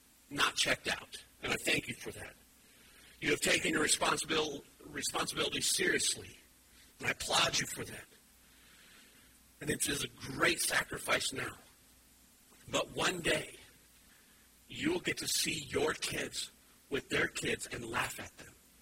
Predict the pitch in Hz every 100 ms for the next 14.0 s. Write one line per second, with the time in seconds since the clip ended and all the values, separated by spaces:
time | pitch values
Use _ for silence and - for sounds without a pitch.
0 | - - - - - - - - - 127
1 | 127 123 131 120 127 120 135 - - -
2 | - - - - - - - - - -
3 | - - - - - - - - - -
4 | - - - 147 - - 101 104 123 131
5 | - 151 139 139 127 127 - 127 - -
6 | - - - - - - 135 - 131 -
7 | 135 127 123 127 - - - - 156 -
8 | - - - - - - - - - -
9 | - - - - - - - - - -
10 | - - - - - - - 160 - 143
11 | 143 131 - 127 - - - - - 127
12 | 120 117 131 120 127 - 151 - - 147
13 | 139 143 127 123 - - 123 135 120 -